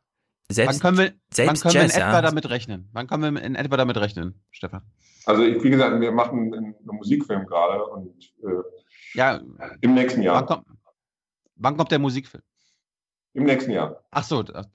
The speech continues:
Speaker 2: das meinst du.
Speaker 1: Ja.
Speaker 3: Gut. Jazz, Free Jazz.
Speaker 1: Oh ja, es ist sehr viel Improvisation.
Speaker 3: Und dann
Speaker 1: Das ist
Speaker 3: geht
Speaker 1: nicht ganz so weit weg von der Politik, die du <laughs>
Speaker 3: Ja, jetzt, jetzt staunst du, ne?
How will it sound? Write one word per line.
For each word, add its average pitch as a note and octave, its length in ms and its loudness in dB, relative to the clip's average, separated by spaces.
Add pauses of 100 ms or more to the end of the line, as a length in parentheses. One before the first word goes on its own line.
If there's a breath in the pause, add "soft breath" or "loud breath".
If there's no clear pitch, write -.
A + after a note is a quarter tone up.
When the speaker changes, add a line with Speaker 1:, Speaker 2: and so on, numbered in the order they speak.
(140)
Speaker 2:
das G#2+ 120 -14
meinst E2+ 260 -12
du. - 40 -20 (1120 soft breath)
Speaker 1:
Ja. G#2+ 100 0
Speaker 3:
Gut. C4 240 0
Jazz, - 180 0 (520)
Free D3+ 140 2
Jazz. - 360 -4 (840)
Speaker 1:
Oh A2+ 160 2
ja, A#2 260 2
es G#2+ 160 -6
ist A2 80 -6
sehr A#2 140 0
viel B2 140 -2
Improvisation. G#2 720 -2
Speaker 3:
Und - 60 6
dann B2 100 2
Speaker 1:
Das G#2 220 -4
ist A2+ 240 -4
Speaker 3:
geht D3+ 100 2
Speaker 1:
nicht C3+ 180 -2
ganz C3 180 0
so C3+ 100 -2
weit B2 160 2
weg - 160 -2
von G2 100 -2
der F2 80 -4
Politik, - 460 -8
die F#2+ 100 -10
du F#2+ 140 -8
<laughs> - 60 -4 (4000 soft breath)
Speaker 3:
Ja, G#2+ 180 -2
jetzt, - 340 -4
jetzt A#2+ 160 -6
staunst D3+ 300 -2
du, E2 80 -8
ne? F2+ 160 -14